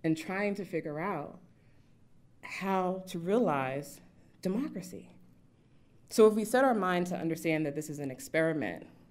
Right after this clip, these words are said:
and that we have to prototype and try some things, and that trying those things may result in things not being successful, we have to be okay with that.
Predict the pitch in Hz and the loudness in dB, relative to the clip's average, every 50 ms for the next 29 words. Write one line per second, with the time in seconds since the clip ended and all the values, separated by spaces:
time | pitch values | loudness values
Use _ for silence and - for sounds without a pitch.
0 | _ - - - - - - 160 160 165 156 156 151 170 175 160 - 156 147 - | _ -20 -20 -20 -16 -4 0 2 4 4 4 2 0 0 -2 -4 -6 -8 -10 -8
1 | - - 190 190 185 180 185 - 143 120 85 90 - - - - - - - - | -2 0 2 2 2 0 -2 -2 -4 -4 -4 -6 -10 -14 -20 -20 -20 -20 -16 -4
2 | - 160 151 151 - 214 196 196 196 190 180 156 151 147 135 131 120 - - 175 | -2 -2 -2 0 0 2 2 2 2 0 -2 -4 -4 -4 -4 -4 -4 -6 -8 -10
3 | 170 - - - - - - - - - 170 165 165 165 - - - 180 185 196 | -12 -16 -18 -20 -20 -20 -20 -20 -12 0 4 6 6 6 4 4 0 2 2 4
4 | 196 196 185 165 156 151 - 156 139 131 131 131 139 - - - - - 170 156 | 4 4 2 2 0 0 0 0 0 0 0 -2 -4 -6 -10 -16 -16 -8 -2 2
5 | 170 180 180 185 185 185 185 175 180 175 156 - 160 165 175 175 175 - - 147 | 4 4 6 4 4 2 0 -2 -2 -2 -2 0 2 0 0 0 -2 -6 -6 -6
6 | 147 151 156 160 156 165 160 147 151 147 147 151 151 151 151 147 - 147 147 - | -2 0 0 0 0 0 -2 -2 -2 -2 -2 -2 -2 -2 -6 -8 -8 -8 -8 -8
7 | - - 240 254 262 254 - - - - - - - - - - 202 202 196 - | -8 -8 -8 -8 -8 -8 -12 -18 -20 -20 -20 -20 -20 -20 -10 -6 -6 -4 -4 -4
8 | 220 214 - 220 180 190 190 160 143 143 - 160 151 151 156 151 151 - - 82 | -6 -6 -6 -6 -4 0 0 0 0 0 -4 -4 -4 -4 -4 -6 -10 -12 -14 -14
9 | 82 - | -14 -16